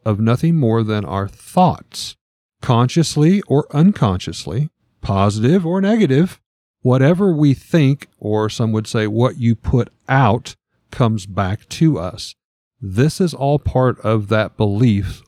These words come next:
of the Emerald Tablet. If we love ourselves, others will also love us. If we respect ourselves,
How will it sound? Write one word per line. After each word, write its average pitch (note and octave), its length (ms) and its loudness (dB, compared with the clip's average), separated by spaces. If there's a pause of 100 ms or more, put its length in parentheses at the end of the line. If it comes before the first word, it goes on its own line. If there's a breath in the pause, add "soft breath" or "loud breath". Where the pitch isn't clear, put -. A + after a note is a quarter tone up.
of G2 380 0
the G2 140 -6
Emerald F#2 260 -8
Tablet. G2 400 0 (480 soft breath)
If D3+ 180 0
we D#3 100 2
love B2+ 240 2
ourselves, C#3+ 600 0
others A#2 500 0
will D3 200 2
also A#3 260 2
love F2+ 240 -4
us. - 380 -12
If B2 180 0
we A2+ 140 2
respect F#2+ 520 0
ourselves, G2 600 0